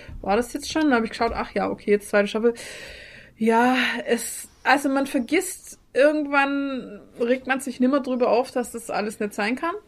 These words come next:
Nee, wirklich, das vergisst man, weil diese ganzen politischen Ränke in den Vordergrund, äh, gehen. Also es geht dann sehr viel halt um diese Königin und diese ganzen Bande und so. Und es ist dann im Prinzip so eine Art Game of Thrones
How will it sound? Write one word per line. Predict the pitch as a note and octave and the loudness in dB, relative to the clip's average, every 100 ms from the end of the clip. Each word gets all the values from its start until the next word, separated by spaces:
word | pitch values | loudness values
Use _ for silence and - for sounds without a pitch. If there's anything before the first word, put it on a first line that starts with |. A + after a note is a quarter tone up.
| _ _ _ _ _ _ _ _ - - | _ _ _ _ _ _ _ _ -12 4
Nee, | B3+ B3 | 6 8
wirklich, | C4 C#4+ | 8 6
das | C#4+ B3 | 0 -2
vergisst | A#3+ A#3+ C#4+ | -2 -2 -2
man, | D#4 D#4 D4+ - - - - - | -2 -2 -2 -14 -20 -20 -20 0
weil | G#3+ A#3+ | 4 6
diese | B3+ C4+ | 4 2
ganzen | B3 B3+ C#4+ B3+ | 2 2 0 -2
politischen | B3+ B3 C4 D4 C4 | 0 2 2 -2 -2
Ränke | A3+ A3 A#3+ A#3+ A#3 A3+ | 2 2 4 4 6 6
in | - A3 | 4 2
den | A3 G#3 | 0 -2
Vordergrund, | - A3+ A#3 G#3 G3 G3+ G3 - - - | -2 0 0 0 0 0 -2 -6 -14 -2
äh, | G3 F#3+ | -2 0
gehen. | G3 G3 | -4 -4
Also | F#3+ G3+ | -6 -6
es | G#3 | -8
geht | - A3 | -4 -2
dann | A3+ | -2
sehr | A3 A#3 A#3+ | 2 2 4
viel | B3+ B3 | 2 0
halt | A3+ G#3 | 0 0
um | G3+ | 0
diese | G3 - | -2 -4
Königin | - C#4+ D#4 C#4 A#3 A#3 A#3 A3+ | -4 0 2 2 2 2 0 -2
und | G3+ G3 | -2 -2
diese | G3 G3 | -4 -4
ganzen | G3+ G#3 - G3 G3 G3 G3+ - _ _ - _ - - _ _ | -2 -2 -2 0 0 -2 -4 -10 _ _ -20 _ -20 -20 _ _
Bande | F3 F#3 F#3+ G#3 G#3+ G#3 G#3 G3+ G3+ G#3 C#4+ | -12 0 2 4 4 6 6 2 0 -6 -6
und | G3 | -6
so. | G3 G#3 - - - - | 0 0 0 -12 -14 0
Und | G3+ | 2
es | G3+ | 2
ist | - - | 0 2
dann | A#3 A3+ | 2 2
im | A3 | 0
Prinzip | A3+ G#3 - A3 - | 0 -2 -2 -4 -4
so | - | 0
eine | G#3 G#3 | 2 2
Art | F#3 G3 - | 0 -2 0
Game | G3 G3+ | 0 2
of | G3+ - | -2 -4
Thrones | F#3 G3+ A#3+ - | -2 0 -2 -6